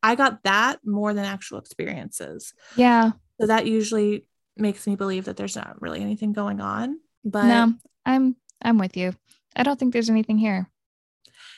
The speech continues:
Speaker 1: Which, but it's a beautiful hotel.
Speaker 2: It
Speaker 1: And
Speaker 2: is.
Speaker 1: Par-
Speaker 2: You should still go see it.
Speaker 1: And Parkersburg seems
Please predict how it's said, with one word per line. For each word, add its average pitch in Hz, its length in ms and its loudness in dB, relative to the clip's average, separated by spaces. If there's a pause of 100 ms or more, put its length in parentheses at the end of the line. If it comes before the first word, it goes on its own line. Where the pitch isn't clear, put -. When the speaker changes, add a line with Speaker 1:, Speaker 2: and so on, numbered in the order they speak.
(280)
Speaker 1:
Which, 349 400 0 (460)
but 294 180 0
it's 285 160 -2
a 285 60 2
beautiful 233 560 -2
hotel. - 720 -10 (240)
Speaker 2:
It 262 120 0
Speaker 1:
And 262 140 6
Speaker 2:
is. - 60 -2
Speaker 1:
Par- 240 160 -4
Speaker 2:
You 254 140 2
should - 220 -4
still 285 240 -2
go 220 180 2
see 202 200 -6
it. - 260 -8
Speaker 1:
And 247 120 -4
Parkersburg 254 1000 -4
seems 214 360 -2